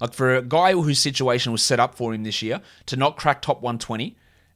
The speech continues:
um, makes you think that there's a real chance he's overdrafted next season. Um,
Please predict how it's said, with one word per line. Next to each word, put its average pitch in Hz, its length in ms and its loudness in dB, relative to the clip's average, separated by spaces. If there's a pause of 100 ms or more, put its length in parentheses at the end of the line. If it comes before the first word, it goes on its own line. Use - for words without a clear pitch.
um, 113 680 2
makes 123 380 -2
you 117 80 -6
think 117 340 -10
that 107 120 -16
there's 113 180 -4
a 110 60 -8
real 113 260 -4
chance 110 300 -6
he's 104 120 -6
overdrafted 98 640 -4
next 95 200 -8
season. 98 360 -12 (2250)
Um, 156 440 4